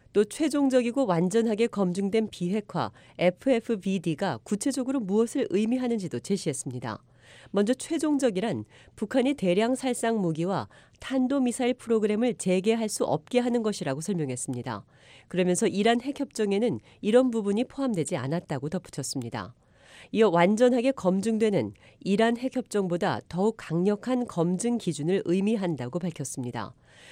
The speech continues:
특히 이란 핵협정은 핵심 군사시설에 대한 사찰이 빠졌다는 점을 지적하며 북한과의 합의에는 이 부분이 포함돼야 한다는 점을 시사했습니다. 폼페오 장관은 구체적인 윤곽을 위해서는 아직 협상이 남았다면서도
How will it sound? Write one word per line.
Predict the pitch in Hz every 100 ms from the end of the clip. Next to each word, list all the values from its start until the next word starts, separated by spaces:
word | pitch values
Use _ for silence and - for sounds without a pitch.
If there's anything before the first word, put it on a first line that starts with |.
| -
특히 | - 214
이란 | 214 208 220 233
핵협정은 | 247 233 - 208 247 151 -
핵심 | 185 - 285 262
군사시설에 | 202 196 196 214 202 196 180
대한 | 151 151 180 208 - -
사찰이 | - - 247 - 208 220
빠졌다는 | 214 196 240 - 208 208
점을 | 185 170
지적하며 | 202 - 185 208 190 110 - - - -
북한과의 | - 196 226 202 190 196
합의에는 | 185 170 170 185 165 107
이 | - 208
부분이 | 214 214 247
포함돼야 | - 294 277 247 240
한다는 | 226 208 180 165
점을 | 139 117 165
시사했습니다. | - 202 143 120 127 117 107 87 _ _ - - - -
폼페오 | - 226 240
장관은 | 220 220 247 226
구체적인 | - 214 294 254 262 247
윤곽을 | 226 226 226 247
위해서는 | 202 185 214 220 -
아직 | - 185 202
협상이 | 254 - 240 233
남았다면서도 | 143 135 180 208 202 202 208 151